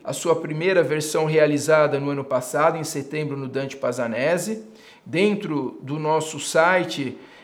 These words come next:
você tem acesso de forma totalmente gratuita a todas as aulas e os casos ao vivo realizadas realizados durante esse evento,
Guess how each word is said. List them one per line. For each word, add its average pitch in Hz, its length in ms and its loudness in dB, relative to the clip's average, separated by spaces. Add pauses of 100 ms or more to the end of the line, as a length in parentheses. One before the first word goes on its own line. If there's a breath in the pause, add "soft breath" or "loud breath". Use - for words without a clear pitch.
(100)
você 143 340 -4
tem 170 240 -2
acesso 151 1120 2
de 131 140 -12
forma 160 320 0
totalmente 160 520 -2
gratuita 151 680 0
a - 20 -6
todas 185 400 2
as 143 220 2
aulas 170 580 4
e - 20 -8
os 151 140 -6
casos 135 480 0
ao 135 180 0
vivo 175 520 -6
realizadas 139 920 -2 (600 loud breath)
realizados 147 720 2
durante 139 680 -4 (320 loud breath)
esse 139 320 -6
evento, 165 600 -4